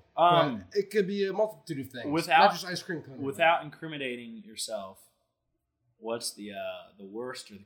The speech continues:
Speaker 1: craziest thing you've done specifically on a We Say Yes Bitch night?
Speaker 2: Well,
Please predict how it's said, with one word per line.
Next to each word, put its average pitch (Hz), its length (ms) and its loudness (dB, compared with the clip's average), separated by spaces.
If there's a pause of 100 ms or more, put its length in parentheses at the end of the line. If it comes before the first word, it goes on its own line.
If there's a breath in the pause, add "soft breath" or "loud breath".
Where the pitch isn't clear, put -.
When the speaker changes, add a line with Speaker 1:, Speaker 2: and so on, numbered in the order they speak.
Speaker 1:
craziest 104 720 -16 (100)
thing 107 200 -8
you've 101 180 -10
done 101 240 -12 (360)
specifically 170 1160 -6 (720)
on 120 220 4
a 107 360 -8 (480)
We 123 200 -4
Say 131 220 -2
Yes 113 380 -10
Bitch 107 360 -10 (100)
night? 87 240 -16 (1800)
Speaker 2:
Well, 123 420 -10